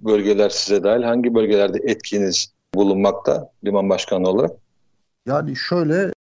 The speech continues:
Speaker 2: şimdi az önce bahsettik, yetmiş biri, yirmi biri bölge olduğu, yirmi bire diğer kalan ellisi
Speaker 1: Evet.
Speaker 2: bağlandı. O bağlananlardan en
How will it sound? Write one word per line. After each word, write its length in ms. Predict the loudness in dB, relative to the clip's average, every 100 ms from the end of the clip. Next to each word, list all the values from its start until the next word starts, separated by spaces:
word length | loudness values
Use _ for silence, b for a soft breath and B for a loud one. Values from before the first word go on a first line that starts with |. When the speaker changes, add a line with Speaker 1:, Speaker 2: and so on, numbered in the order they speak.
| -12
Speaker 2:
şimdi 280 | -4 0 2
az 160 | 2 0
önce 240 | 0 0
bahsettik, 560 | 0 0 -4 -4 -4 -2
yetmiş 380 | -2 -4 -4
biri, 140 | -2 0
yirmi 460 | 0 2 2 2
biri 200 | 2 0
bölge 280 | 2 2 2
olduğu, 300 | 0 2 0
yirmi 340 | 2 2 2 2
bire 320 | 2 2 2
diğer 260 | 2 2
kalan 280 | 0 0 2
ellisi 320 | 2 2 4
Speaker 1:
Evet. 160 | 4 4
Speaker 2:
bağlandı. 320 | 2 -2 -4 -2
O 300 | 0 0 2
bağlananlardan 1000 | 2 4 2 2 0 0 0 0 -2 0
en 360 | 0 2 2